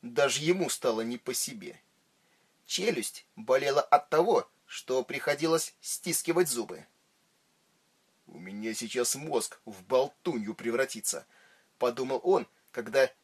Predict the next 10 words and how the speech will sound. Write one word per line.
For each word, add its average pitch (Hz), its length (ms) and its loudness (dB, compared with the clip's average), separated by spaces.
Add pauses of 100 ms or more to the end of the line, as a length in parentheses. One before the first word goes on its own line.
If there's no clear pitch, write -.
весь 131 320 -6
корабль 175 560 6 (140)
яростно 120 720 -2
затрясло. 120 600 -6 (2500)
Затем 135 800 0
грохот 180 440 4
на 120 140 -6
какой-то 151 460 -2
миг 160 200 -4
прекратился. - 880 -2